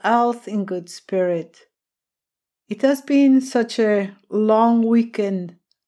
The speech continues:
at least for me. I attended a conference called the Easter Conference with, uh, Doctor J J Hurtak.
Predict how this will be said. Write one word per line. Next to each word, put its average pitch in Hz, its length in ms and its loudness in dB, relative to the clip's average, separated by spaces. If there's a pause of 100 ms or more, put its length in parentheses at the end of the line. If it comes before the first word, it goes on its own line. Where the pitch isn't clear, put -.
(120)
at 202 180 -2
least 208 300 -2
for 196 180 -4
me. 214 340 0
I 196 120 2
attended 254 640 2
a 196 80 -2
conference 196 880 -2 (760)
called 208 540 2
the 196 380 0
Easter 233 300 0
Conference 190 1000 0
with, 202 260 -2
uh, 185 340 0
Doctor 202 420 0
J 190 320 2
J 185 220 -2
Hurtak. 190 840 -4